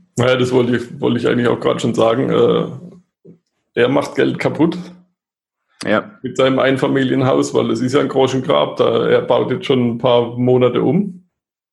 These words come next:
Speaker 2: Oh, okay, ja.
Speaker 1: Viel Geld rein und
Speaker 2: Ja.
Speaker 1: wenn du das Geld richtig investierst, dann machst du eben noch viel mehr draus.
Speaker 2: Ja, ja, absolut.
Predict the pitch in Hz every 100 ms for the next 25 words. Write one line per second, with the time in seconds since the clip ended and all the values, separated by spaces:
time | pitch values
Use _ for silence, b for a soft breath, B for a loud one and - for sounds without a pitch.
0 | _ 120 123 104 101 - 107 117 95 95
1 | 131 127 127 123 113 123 190 175 - -
2 | - _ - 127 127 117 117 - _ _
3 | _ _ _ _ _ _ _ _ - 127
4 | 123 127 120 139 123 131 127 123 127 120
5 | - - 143 156 135 131 131 131 - -
6 | 120 117 - 123 123 127 123 131 123 113
7 | 123 127 110 - - _ _ _ _ _
8 | _ 107 107 - - 123 143 - 110 -
9 | 139 127 -